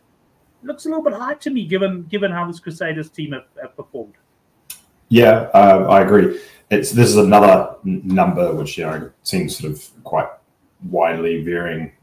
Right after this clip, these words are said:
Speaker 2: um, uh, numbers. So the, the fourteen and a half is, is, is probably a decent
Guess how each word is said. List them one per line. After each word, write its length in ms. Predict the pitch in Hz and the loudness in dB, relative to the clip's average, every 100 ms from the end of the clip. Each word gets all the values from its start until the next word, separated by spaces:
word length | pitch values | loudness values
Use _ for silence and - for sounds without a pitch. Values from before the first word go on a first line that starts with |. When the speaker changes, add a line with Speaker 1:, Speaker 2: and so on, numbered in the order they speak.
| _ | _
Speaker 2:
um, 400 | 78 78 78 71 - - - - _ _ _ _ _ | -10 -8 -10 -12 -16 -20 -20 -20 _ _ _ _ _
uh, 200 | 82 - 92 | -6 -6 -4
numbers. 540 | 90 92 90 - - | -2 -2 -6 -6 -4
So 400 | 107 92 90 87 - - | 0 2 2 -2 -10 -16
the, 160 | - | -8
the 160 | - 101 - | -4 -4 2
fourteen 360 | 131 120 104 | 2 4 2
and 80 | 82 | 0
a 20 | |
half 360 | 80 98 85 - | 2 2 2 -2
is, 280 | 78 76 - | -8 -10 -14
is, 240 | 85 82 _ _ | -14 -14 _ _
is 100 | 90 | -20
probably 360 | - 92 80 104 | -6 -4 -4 -6
a 60 | 78 | -6
decent 360 | - - - | -8 -8 -12